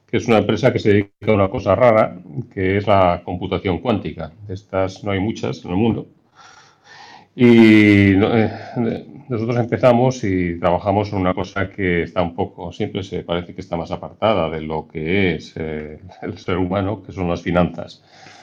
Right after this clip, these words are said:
A pesar de que, por ejemplo, una de las aplicaciones o de la computación cuántica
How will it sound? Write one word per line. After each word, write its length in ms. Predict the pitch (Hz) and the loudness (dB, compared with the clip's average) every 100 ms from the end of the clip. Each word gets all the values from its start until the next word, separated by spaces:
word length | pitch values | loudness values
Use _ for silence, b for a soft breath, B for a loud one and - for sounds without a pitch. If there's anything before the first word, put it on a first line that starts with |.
| b b - | b b -10
A 140 | 104 | -6
pesar 380 | - - 95 95 | -4 2 4 4
de 200 | 104 101 | 0 2
que, 760 | 117 101 95 87 85 87 - - | 4 6 6 4 4 2 -2 -2
por 160 | 85 | -2
ejemplo, 640 | - 101 98 90 - - - | 2 0 2 -2 -2 -8 -14
una 400 | 104 92 85 85 | -4 0 2 2
de 60 | |
las 140 | 82 92 | -2 -4
aplicaciones 800 | - 101 87 - 95 90 85 - | -6 -4 -4 -2 -2 0 -4 -6
o 420 | 85 80 78 76 - _ | -8 -6 -8 -10 -14 _
de 120 | 85 | -10
la 160 | 80 78 | -8 -8
computación 540 | - 82 - - 85 | -12 -16 -14 -8 -8
cuántica 640 | - 95 87 85 82 82 | -4 -4 -2 -6 -8 -8